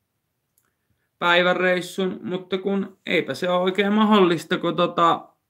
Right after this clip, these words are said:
tota, tota, viisikymppiä rahaa mä pääsisin, jos mun kaveri maksaisi mulle toiseen suuntaan ja mulla jäisi vielä kaksikymmentäviisi euroa käyttörahaa. Et me voitais vetää hänen kanssa kännit. Me kyllä aina kännätään hänen kanssa, että olisi kiva miittailla teitä oululaisia.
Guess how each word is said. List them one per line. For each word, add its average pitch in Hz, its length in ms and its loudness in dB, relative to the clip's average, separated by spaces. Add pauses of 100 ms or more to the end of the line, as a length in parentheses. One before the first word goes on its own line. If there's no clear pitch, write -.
(460)
tota, 175 340 -4
tota, 151 440 -2 (1200)
viisikymppiä 196 680 2
rahaa 180 340 4
mä 185 100 -2
pääsisin, 170 760 0 (320)
jos 180 120 -4
mun 190 160 2
kaveri 208 380 4
maksaisi 156 500 -2
mulle 160 200 -4
toiseen 165 540 0
suuntaan 151 420 -4
ja 147 80 2
mulla 151 280 0
jäisi 147 220 -2
vielä 160 180 -2
kaksikymmentäviisi 165 760 0
euroa 147 280 0
käyttörahaa. 139 920 -2 (260)
Et 147 120 -6
me 151 100 -4
voitais 165 460 2
vetää 160 300 -2
hänen 135 280 -8
kanssa 135 280 -8
kännit. 143 400 -4
Me 143 140 -10
kyllä 151 280 0
aina 156 200 -2
kännätään 135 680 -6
hänen 127 220 -6
kanssa, 123 280 -10
että 123 120 -10
olisi 151 160 -6
kiva 170 300 -2
miittailla 131 520 -8
teitä 127 400 -6
oululaisia. 123 800 -4